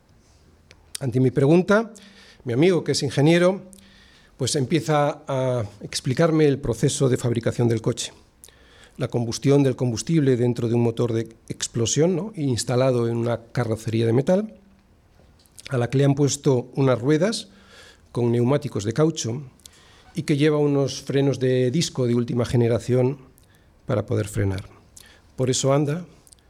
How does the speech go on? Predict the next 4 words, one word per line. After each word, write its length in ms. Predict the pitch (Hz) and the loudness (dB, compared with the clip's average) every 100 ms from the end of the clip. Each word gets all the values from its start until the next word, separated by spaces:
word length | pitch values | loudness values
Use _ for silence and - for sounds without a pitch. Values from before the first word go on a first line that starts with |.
| _ _ _ _ - | _ _ _ _ -12
arranca, 460 | 123 117 156 151 120 | -4 0 0 0 0
anda 320 | 156 131 123 139 - _ _ _ - - _ - | 2 2 -2 -6 -16 _ _ _ -20 -20 _ -8
y 80 | |
frena 400 | 127 - 156 98 | -4 0 0 0